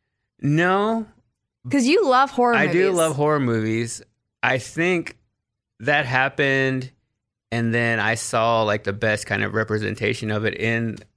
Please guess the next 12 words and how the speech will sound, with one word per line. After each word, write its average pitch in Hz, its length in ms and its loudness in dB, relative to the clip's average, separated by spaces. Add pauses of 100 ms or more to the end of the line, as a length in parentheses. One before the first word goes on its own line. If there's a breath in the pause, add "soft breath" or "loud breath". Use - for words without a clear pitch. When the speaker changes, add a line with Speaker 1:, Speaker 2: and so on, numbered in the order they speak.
(200)
Speaker 1:
what 127 100 -2
was 120 140 -2
The 113 80 -4
Conjuring, 107 640 -2
which - 480 -6
went 107 220 -6
on 104 260 -4
to, 101 380 -6
it 95 40 -10
was, 104 220 -8 (260)
you 110 100 -8
know, 101 240 -10